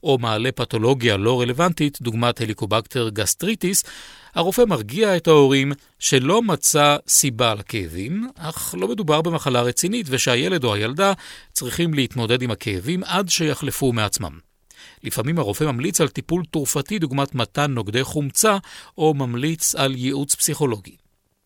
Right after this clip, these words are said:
פרוביוטיקה הם למעשה חיידקים חיים שמשפרים את הבריאות בתנאי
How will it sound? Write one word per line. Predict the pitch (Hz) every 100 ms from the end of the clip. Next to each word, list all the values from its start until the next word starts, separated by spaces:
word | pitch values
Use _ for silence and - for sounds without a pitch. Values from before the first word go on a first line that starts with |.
| _ - - - _
פרוביוטיקה | 180 220 147 135 170 160 135
הם | 117 123
למעשה | 117 113 110 104 156 165
חיידקים | 156 123 110 - 175 170
חיים | - 113 147 214
שמשפרים | 202 165 139 120 - 120 - - 196 240
את | -
הבריאות | 160 131 135 170 226 131
בתנאי | 127 - - 131 143 180 208